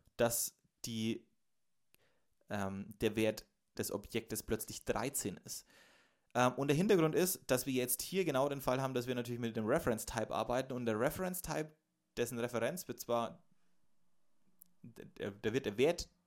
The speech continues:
der Referenz übergeben, demzufolge ist es auch eine Übergabe per, per Value, aber, ähm, letztlich arbeiten wir hier nicht innerhalb der Methode mit einer Kopie, sondern da die Referenz natürlich gleich aufgelöst wird und zum gleichen Objekt führt,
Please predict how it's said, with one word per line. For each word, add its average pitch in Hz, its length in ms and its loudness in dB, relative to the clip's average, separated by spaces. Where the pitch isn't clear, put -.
der 110 80 4
Referenz 123 340 0
übergeben, 113 320 -2
demzufolge 120 420 -2
ist 113 100 -4
es 113 80 -4
auch 110 100 2
eine 123 100 -4
Übergabe 113 400 2
per, 107 240 0
per 104 180 0
Value, 131 420 0
aber, 139 580 6
ähm, 117 320 2
letztlich 139 600 -2
arbeiten 127 380 4
wir 127 120 -2
hier 127 120 -2
nicht 151 220 -6
innerhalb 127 240 -2
der 127 100 -6
Methode 123 260 0
mit 113 140 -2
einer 107 120 -4
Kopie, 156 440 -6
sondern 170 640 -2
da 117 140 2
die 120 100 0
Referenz 123 460 -2
natürlich 123 360 -8
gleich 110 260 -2
aufgelöst - 440 -2
wird 110 80 -6
und 110 80 -6
zum 113 100 -10
gleichen 120 260 -4
Objekt 131 340 -6
führt, - 340 -2